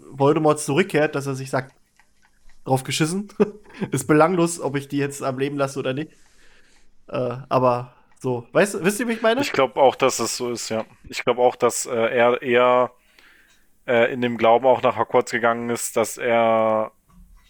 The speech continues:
Speaker 2: halt erwischt wird oder so und, äh,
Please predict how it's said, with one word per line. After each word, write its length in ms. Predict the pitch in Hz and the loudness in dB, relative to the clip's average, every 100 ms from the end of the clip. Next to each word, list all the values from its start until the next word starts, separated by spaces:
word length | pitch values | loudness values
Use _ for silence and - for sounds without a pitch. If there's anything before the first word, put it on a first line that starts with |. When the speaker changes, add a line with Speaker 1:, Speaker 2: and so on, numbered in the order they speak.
| _ _ _ - | _ _ _ -10
Speaker 2:
halt 260 | 117 120 127 | -4 -4 -2
erwischt 420 | 110 127 - - | 0 0 0 0
wird 160 | 131 127 | 2 2
oder 240 | 123 123 | 2 2
so 280 | 117 123 123 | 4 4 2
und, 180 | 110 98 - - | 0 -10 -18 -8
äh, 520 | 117 113 107 107 | -4 -2 0 0